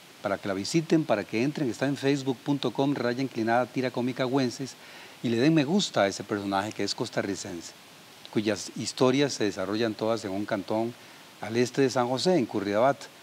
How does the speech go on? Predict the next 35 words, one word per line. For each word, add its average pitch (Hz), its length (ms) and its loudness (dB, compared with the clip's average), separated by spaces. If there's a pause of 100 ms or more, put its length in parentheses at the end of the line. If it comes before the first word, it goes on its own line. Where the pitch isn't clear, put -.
(200)
Es 120 100 -6
muy, 139 340 4
muy 139 200 4
entretenido, 123 580 0
son 120 300 -2
ya 110 100 0
como 104 240 -2
catorce 113 560 -2
o 92 100 -6
quince, 120 380 -4 (600)
hay 110 100 -4
veces 127 300 0
hasta 110 200 -2
dieciséis 98 460 -2
personajes 107 500 -2
que - 100 -4
interactúan 101 640 -2
entre 92 300 -6
sí. - 140 -14 (1120)
Bien, 110 320 8 (540)
el 107 160 2
bote, 143 400 2 (200)
para 107 160 0
empezar, 127 480 -2 (600)
lleva 117 200 4
un 123 140 2
tono 127 360 0
azul 131 480 2
medio 98 380 0
verdoso 117 720 -2
también, 110 680 -2
pero 107 140 -4
más 127 140 -6
que 151 100 -2
nada, 139 320 0